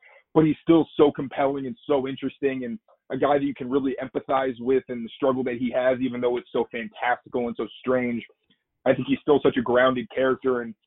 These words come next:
it's really hard to pull off a guy. It's like that Superman thing where it seems like he's too good to be true, so it's hard to make him relatable, and it takes good writing. And I think Marvel was really smart in that they, uh, got the Russos on board to direct movies, and then Marcus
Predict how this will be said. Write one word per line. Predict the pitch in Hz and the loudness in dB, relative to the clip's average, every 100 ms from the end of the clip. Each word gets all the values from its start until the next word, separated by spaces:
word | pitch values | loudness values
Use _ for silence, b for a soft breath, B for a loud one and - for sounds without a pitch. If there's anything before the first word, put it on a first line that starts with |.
| _ | _
it's | 160 147 | -4 0
really | 262 220 | 2 4
hard | 185 180 | 4 2
to | 143 | 0
pull | 170 165 | -4 -2
off | 160 143 | -2 -4
a | |
guy. | 139 143 143 | -6 -4 -4
It's | 135 | -6
like | 170 160 | -8 -8
that | 156 | -12
Superman | - 160 135 123 117 _ | -12 -10 -10 -10 -16 _
thing | 127 120 | -10 -4
where | 123 | -4
it | 113 - | -4 -8
seems | 156 143 | -8 -4
like | 131 127 - | -2 -4 -4
he's | 139 117 - - | -10 -10 -14 -4
too | 165 156 | -4 0
good | 147 147 | 0 0
to | 135 | 0
be | 135 123 | -4 -4
true, | 131 135 139 143 b b b _ | 0 2 2 -2 b b b _
so | - 143 | 4 4
it's | 135 | 4
hard | - 147 | 2 2
to | 139 | 2
make | 139 131 | -6 -6
him | 131 | -8
relatable, | 120 123 131 131 135 | -6 -6 -6 -4 -4
and | 123 | -6
it | - | -10
takes | 143 131 | -14 -8
good | - 131 | -4 -2
writing. | 120 120 135 143 147 _ b _ - | 0 -2 -4 -8 -12 _ b _ -4
And | 135 | -4
I | |
think | 135 139 | -2 -4
Marvel | 131 135 135 | 0 0 0
was | 123 | -2
really | 127 135 117 - | -2 -2 -4 -2
smart | 127 139 143 | 0 0 -2
in | 131 | -8
that | 123 123 | -4 -6
they, | - 123 123 117 b b - | -4 -4 -4 -6 b b -4
uh, | 120 117 110 | -2 -2 -4
got | 135 123 | -4 -4
the | - | -8
Russos | 117 131 127 131 127 | -6 -6 -4 -6 -6
on | 123 | -8
board | 120 127 | -6 -6
to | 110 | -6
direct | 117 123 120 | -6 -6 -6
movies, | 127 127 110 | -6 -6 -8
and | 117 | -6
then | 117 | -4
Marcus | 117 123 127 | 0 0 0